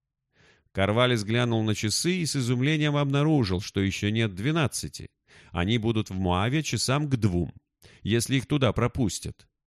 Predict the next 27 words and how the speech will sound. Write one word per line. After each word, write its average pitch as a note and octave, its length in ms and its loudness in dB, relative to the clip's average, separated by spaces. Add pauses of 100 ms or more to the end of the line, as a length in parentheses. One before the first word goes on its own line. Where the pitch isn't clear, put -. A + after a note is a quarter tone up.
(640)
"Что - 420 2
вам E3 320 2
известно C#3 640 0
про C#3 180 0
блокпосты?" B2 760 -2 (680)
"Я D#2+ 320 0
абсолютно A#2+ 640 0
уверен, A#2+ 360 0
что A2 220 -4
сумею A2 360 0
проехать G2+ 480 0
в F2 60 -6
Моав", F#2+ 420 0 (420)
ответил F#2 500 -2
Бен. E2 360 0 (1120)
По F2 140 0
пути C#3+ 380 0
к - 80 -4
реке F3 400 0
он F3 160 2
объяснил C#3 500 0
подробнее. F2 640 4 (640)
"В G2 220 -2
город C#3+ 340 4
ведут D3+ 320 0
несколько C#3 500 2
дорог. C3 520 0